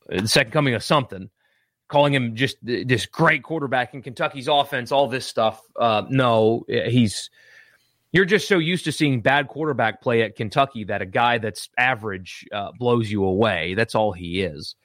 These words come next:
Um, I mean, was that the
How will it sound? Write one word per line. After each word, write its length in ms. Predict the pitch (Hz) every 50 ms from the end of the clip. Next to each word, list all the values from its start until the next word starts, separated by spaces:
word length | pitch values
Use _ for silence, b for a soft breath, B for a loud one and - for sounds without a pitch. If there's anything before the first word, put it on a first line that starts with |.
| _ _ _ _ _ _ _ -
Um, 380 | - 104 104 101 101 92 - - - _ _ _ _ _ _ _ _ - -
I 120 | 92 101
mean, 240 | 101 95 92 90 - _ _
was 180 | - 101 90 90
that 240 | 101 98 113 - -
the 120 | 110 95